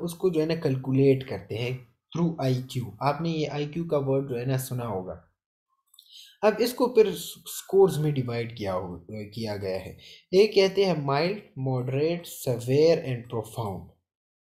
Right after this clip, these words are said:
अब इसकी कुछ scores हैं, आपने याद रखना है कि जब भी उसका जो आईक्यू है ना वो फिफ्टी टी-, अ, fifty to seventy हो, तो इसका मतलब है कि ये mild mental retardation, कम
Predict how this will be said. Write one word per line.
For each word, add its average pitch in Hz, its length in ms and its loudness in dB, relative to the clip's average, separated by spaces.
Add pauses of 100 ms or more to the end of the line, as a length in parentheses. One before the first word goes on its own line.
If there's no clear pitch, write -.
(540)
अब 170 320 2
इसकी 220 300 -2
कुछ 226 260 -2
scores 123 560 -2
हैं, 98 180 -10
आपने 190 540 -2 (240)
याद 156 300 2
रखना 127 280 -4
है 135 180 -2 (480)
कि 180 120 0
जब 202 260 4
भी 226 100 -2
उसका 190 340 0
जो 160 160 -4 (100)
आईक्यू 156 460 -2
है 156 180 -2
ना 139 140 -4 (320)
वो 143 220 -2
फिफ्टी 214 460 -4
टी-, 170 420 -6
अ, 151 320 0
fifty 185 360 -2
to 165 120 -4
seventy 170 520 -2
हो, 151 180 -2 (340)
तो 135 80 -2
इसका 143 300 -4
मतलब 139 280 -2
है 139 100 2
कि 135 240 -8
ये 151 80 0
mild 147 540 2
mental 113 420 -6
retardation, 107 580 -8 (560)
कम 202 260 2